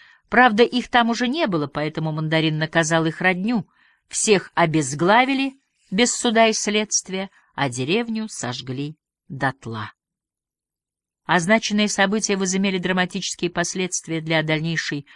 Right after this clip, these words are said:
миссионерской деятельности. Лудин впал в глубокую депрессию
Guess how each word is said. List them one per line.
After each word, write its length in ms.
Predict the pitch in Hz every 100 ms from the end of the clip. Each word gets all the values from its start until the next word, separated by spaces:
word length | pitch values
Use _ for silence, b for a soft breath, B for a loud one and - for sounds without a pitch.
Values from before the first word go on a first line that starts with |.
| b _ -
миссионерской 760 | 160 - 156 160 151 - 160
деятельности. 840 | 156 196 175 - 120 110 - - b b b b
Лудин 460 | 151 220 302 202 160
впал 380 | - - 156 143
в 60 |
глубокую 500 | 143 147 143 143 139
депрессию 760 | 135 139 170 226 220 - 190